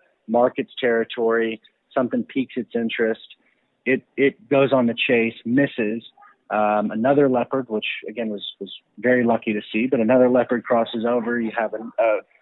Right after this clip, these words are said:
an epic bird flying across the road. So the behavior of these animals in those moments, that,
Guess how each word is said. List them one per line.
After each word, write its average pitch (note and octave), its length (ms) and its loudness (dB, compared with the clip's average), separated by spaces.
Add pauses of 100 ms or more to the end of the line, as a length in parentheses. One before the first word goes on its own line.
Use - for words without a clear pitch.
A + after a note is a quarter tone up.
(160)
an A2+ 180 -2
epic C#3 300 0
bird B2 340 2
flying A#2+ 280 2
across A2+ 400 -2
the A2+ 80 -6
road. A2+ 340 -2
So A#2+ 180 0 (280)
the C3+ 60 -2
behavior C#3+ 600 2
of B2 80 0
these A2+ 180 -2
animals A#2+ 480 0
in A2+ 80 -6
those A2 220 -2
moments, A2 440 0 (440)
that, B2 340 0